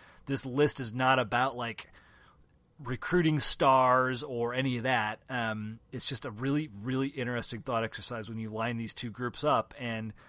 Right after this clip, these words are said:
I mean, maybe it's as simple as having a bigger pool of players to play, to pull from, um, or, or just some of the special players that we've developed on defense. And I think that's ultimately where, where some of your thesis comes down to on this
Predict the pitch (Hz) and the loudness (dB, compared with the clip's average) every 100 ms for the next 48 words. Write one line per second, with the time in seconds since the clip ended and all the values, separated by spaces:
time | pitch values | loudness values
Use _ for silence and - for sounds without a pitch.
0 | - - _ _ _ _ _ _ _ 113 | -20 -20 _ _ _ _ _ _ _ -6
1 | 123 120 131 175 170 156 139 - 147 131 | -2 0 2 4 4 4 2 2 0 0
2 | 120 120 127 143 123 131 131 131 139 139 | 0 0 2 2 0 0 -2 -2 0 0
3 | 123 - 127 131 123 110 - 131 - 110 | 0 -2 -2 -2 -4 -8 -8 -10 -8 -8
4 | - 131 131 180 185 190 - _ _ _ | -4 -2 -2 -2 -2 -4 -8 _ _ _
5 | 139 127 120 117 117 113 - _ _ _ | -6 -4 -2 -4 -6 -10 -16 _ _ _
6 | _ - 147 135 135 131 110 127 - 143 | _ -16 -4 -2 -2 -2 -2 0 2 2
7 | 131 113 - - 127 - 143 - 123 123 | 0 0 0 0 -4 -4 -4 -4 -2 0
8 | 127 110 120 120 107 113 113 123 - 110 | -2 -4 -8 -8 -10 -6 -2 -2 -2 -6
9 | 107 127 156 147 123 123 135 156 123 123 | -6 -4 -4 -2 -2 -4 0 2 4 2
10 | 139 123 113 120 123 123 120 - 139 110 | -2 -4 -2 -2 -2 -2 -6 -2 -4 -4
11 | 110 139 123 120 - 117 101 156 156 - | -6 -4 -4 -4 -4 -6 -2 0 0 -2
12 | 117 104 110 104 - | -4 -4 -6 -6 -8